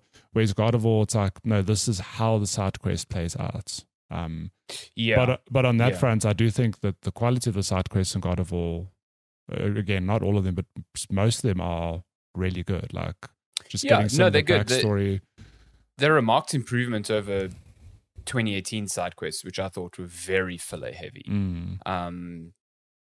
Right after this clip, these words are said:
Speaker 2: I think they're good. I, you know, I have some standout ones. Like, there's s-, certain stories in some of the side quests that are just really entertaining and really
Speaker 1: Mm.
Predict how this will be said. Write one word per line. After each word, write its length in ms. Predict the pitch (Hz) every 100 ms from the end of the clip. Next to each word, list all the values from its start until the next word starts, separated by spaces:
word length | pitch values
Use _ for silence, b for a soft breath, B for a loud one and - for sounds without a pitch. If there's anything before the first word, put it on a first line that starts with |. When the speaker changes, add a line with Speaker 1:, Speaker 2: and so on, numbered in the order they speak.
| _ _ _ _ - 135
Speaker 2:
I 80 |
think 140 | 160 226
they're 100 | 127
good. 340 | 107 90 87 -
I, 220 | 110 - _ -
you 80 | 156
know, 120 | 131
I 140 | 120
have 160 | 135 151
some 140 | 147
standout 480 | 120 - 110 110 101
ones. 260 | 101 92 92
Like, 160 | 95 107
there's 320 | 107 - -
s-, 80 | 104
certain 420 | - 123 117 113
stories 360 | - 107 104 101
in 80 | 95
some 220 | - 101
of 80 | 95
the 60 |
side 260 | - 95 -
quests 220 | 95 -
that 120 | 98
are 60 | 95
just 200 | 101 92
really 320 | 95 92 95
entertaining 640 | 92 95 - 90 90 90
and 140 | 90 90
really 200 | 90 104
Speaker 1:
Mm. 380 | 101 95 95